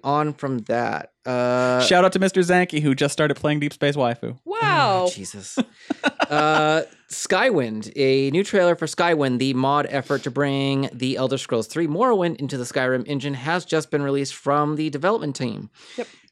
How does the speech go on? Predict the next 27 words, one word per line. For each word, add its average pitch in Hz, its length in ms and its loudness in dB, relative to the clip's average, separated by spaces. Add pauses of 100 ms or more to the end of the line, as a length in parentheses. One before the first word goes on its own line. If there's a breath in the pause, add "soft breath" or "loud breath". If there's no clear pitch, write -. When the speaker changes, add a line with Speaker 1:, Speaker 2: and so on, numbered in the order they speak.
Speaker 1:
Uh, 139 240 2
the 139 60 0
trailer 190 280 4
focuses 170 640 0
on 143 440 2
House 175 560 -4
Dagoth, 180 680 0
one 139 280 0
of 131 240 -2
the 127 180 -4
cults 151 300 -4
featured 135 300 -6
in 120 80 -2
Morrowind. 156 460 -2 (120)
The 131 260 -6
trailer 127 300 -4
is 120 80 -6
called 123 420 -4
The 113 180 -10
Fall 175 420 -2
of 117 120 -10
House 120 260 -8
Dagoth. 117 480 -6 (240)
Speaker 3:
It - 80 -12
looks 202 220 -10 (100)
really 170 240 -12
sick. - 420 -16